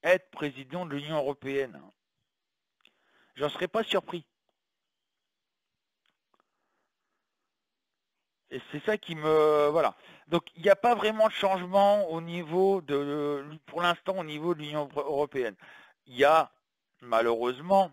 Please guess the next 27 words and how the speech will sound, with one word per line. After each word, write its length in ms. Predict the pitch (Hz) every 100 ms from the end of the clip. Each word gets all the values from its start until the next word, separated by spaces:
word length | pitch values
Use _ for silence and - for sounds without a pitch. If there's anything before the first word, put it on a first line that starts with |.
| _ _ _ _
et 100 | 123 -
ça, 160 | 139 131
je 140 | 113
le 300 | 107 110 113
dis 260 | 123 143 123
et 60 |
je 100 | 107
le 80 | 113
répète, 280 | 117 196 185 _ - - _
enfin, 140 | 107
malheureusement 680 | 113 120 127 123 123 139 -
ou 280 | 135 143 175
heureusement, 480 | 120 120 139 175 175
j'en 140 | 117
sais 140 | - 123
rien, 280 | 147 185 180 _ _ _ _ _ _ _ _ _ _ - - _ _ _ _ _ _ _ -
mais 320 | 143 196 220
il 160 | 190 143
y 80 | 147
a 160 | 156
effondrement 600 | 156 - 160 143 151 190
de 60 | 160
l'Union 220 | 156 156
européenne. 520 | 139 127 120 92 85 _ _ _ _ _ _ _ _ _ _ _ _ _ _ _ -
Ça, 80 | 151
c'est 120 | 131
clair. 200 | 104 78